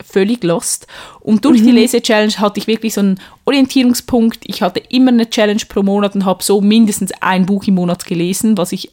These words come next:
Speaker 1: richtig toll fand. Und ich muss sagen, das sind auch mit meine liebsten Folgen, weil ich liebe es,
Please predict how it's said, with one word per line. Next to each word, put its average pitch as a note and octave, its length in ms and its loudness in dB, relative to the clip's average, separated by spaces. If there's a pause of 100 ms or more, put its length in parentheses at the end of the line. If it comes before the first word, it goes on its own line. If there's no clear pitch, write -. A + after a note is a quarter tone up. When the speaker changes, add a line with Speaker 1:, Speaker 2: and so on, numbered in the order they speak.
Speaker 1:
richtig G#3+ 520 -2
toll F#3 240 -2
fand. G3+ 320 0
Und G3 140 -2 (260)
ich A#3+ 100 0
muss C4+ 160 4
sagen, B3+ 240 2
das B3+ 120 0
sind A#3 120 2
auch A3 140 0
mit A#3+ 260 4
meine A3 240 2
liebsten A3+ 520 0
Folgen, G#3+ 420 2
weil G3 180 0
ich - 160 -12
liebe A#3 320 2
es, A#3+ 200 -2